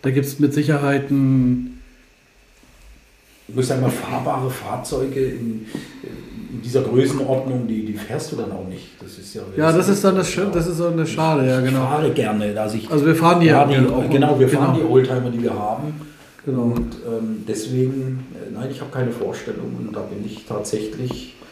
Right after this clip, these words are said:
Speaker 2: raus. Die Investition, die würde ich anderweitig dann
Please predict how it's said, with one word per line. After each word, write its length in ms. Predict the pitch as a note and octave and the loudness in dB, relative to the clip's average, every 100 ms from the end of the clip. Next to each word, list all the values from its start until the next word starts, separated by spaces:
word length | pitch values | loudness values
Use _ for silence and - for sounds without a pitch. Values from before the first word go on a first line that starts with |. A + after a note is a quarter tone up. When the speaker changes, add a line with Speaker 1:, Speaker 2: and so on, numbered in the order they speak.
| - - - - | -20 -20 -20 -16
Speaker 2:
raus. 380 | - - A#2+ - - | -10 -8 -8 -8 -12
Die 260 | D#3+ G2+ - | -10 -8 -6
Investition, 680 | G2+ G#2 - G2+ - - F#2+ G2 | -6 -6 -10 -12 -10 -8 -8 -8
die 60 | |
würde 120 | F#2+ | -10
ich 140 | - - | -10 -10
anderweitig 760 | F2 G2+ E2 D#2 - - - - - - F2 - | -10 -10 -10 -10 -12 -18 -20 -20 -20 -18 -16 -12
dann 100 | F2+ | -10